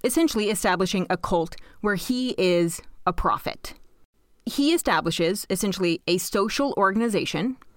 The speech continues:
where he indoctrinates his followers with this shared belief system. They have a high level of social cohe-,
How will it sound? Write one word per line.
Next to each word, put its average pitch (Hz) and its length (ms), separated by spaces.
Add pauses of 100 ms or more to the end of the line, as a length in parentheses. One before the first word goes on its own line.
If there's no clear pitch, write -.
(140)
where 190 320
he 208 300
indoctrinates 196 760
his 240 140
followers 202 640
with 190 120
this 196 140
shared 170 340
belief 202 300
system. 269 460 (760)
They 208 120
have 196 160
a 170 120
high 220 380
level 196 480
of 196 100
social 185 380
cohe-, 170 500